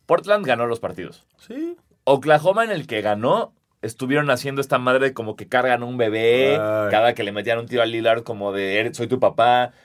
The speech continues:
Speaker 1: Luego en unos tiros libres estaba este Schroeder atrás de Lillard haciendo el, lo de Dame Time, lo de tocarse el
Speaker 2: Ajá.
Speaker 1: reloj, haciendo, como burlando, o sea, se estaban burlando muy cabrón de, de, de Portland.
Speaker 2: ¿Y se les volteó?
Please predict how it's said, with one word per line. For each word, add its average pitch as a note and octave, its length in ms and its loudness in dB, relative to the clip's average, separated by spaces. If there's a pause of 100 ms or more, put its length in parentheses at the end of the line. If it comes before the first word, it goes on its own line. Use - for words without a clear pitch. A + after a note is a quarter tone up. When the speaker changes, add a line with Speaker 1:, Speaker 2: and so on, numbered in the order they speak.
(140)
Speaker 1:
Luego B2+ 420 4
en B2 80 -2
unos B2+ 160 -6
tiros A#2+ 240 -8
libres B2 280 -4
estaba A#2 640 2
este G#2+ 260 -6
Schroeder A2+ 360 0
atrás A2 220 0
de A2+ 100 -6
Lillard G#2+ 300 0
haciendo G#2 380 -4
el, G2 180 -2
lo E2+ 140 -2
de F2+ 80 -2
Dame G#2+ 240 -4
Time, C3 340 -2
lo G2 80 -2
de F#2 100 0
tocarse G2+ 340 -6
el - 40 -8
Speaker 2:
Ajá. F2+ 60 -6
Speaker 1:
reloj, F#2+ 220 0
haciendo, G2 240 -6
como F#2+ 220 -2
burlando, A#2 440 -2
o - 20 -12
sea, A#2+ 120 -2
se A#2 60 -2
estaban D#3 280 -4
burlando C3+ 400 0
muy C3+ 260 -6
cabrón A#2 460 -2 (440)
de, G#2 340 0
de, G2 380 -2
de G2+ 100 -2
Portland. B2+ 680 -2
Speaker 2:
¿Y A#2+ 60 -14
se A#2 120 -10
les A2 80 -8
volteó? B2 320 -6